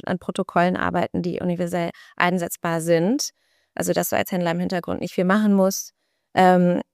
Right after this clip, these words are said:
die Begeisterung ist natürlich, äh, die Conversion.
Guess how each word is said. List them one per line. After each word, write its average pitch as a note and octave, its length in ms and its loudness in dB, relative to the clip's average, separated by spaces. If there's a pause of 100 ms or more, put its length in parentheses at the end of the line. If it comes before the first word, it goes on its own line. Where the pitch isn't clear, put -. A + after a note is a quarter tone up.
die G3 100 -2
Begeisterung G3 560 4
ist G3+ 120 -2
natürlich, F#3+ 580 0 (360)
äh, C3 100 0
die F3+ 120 -2
Conversion. F#3 800 2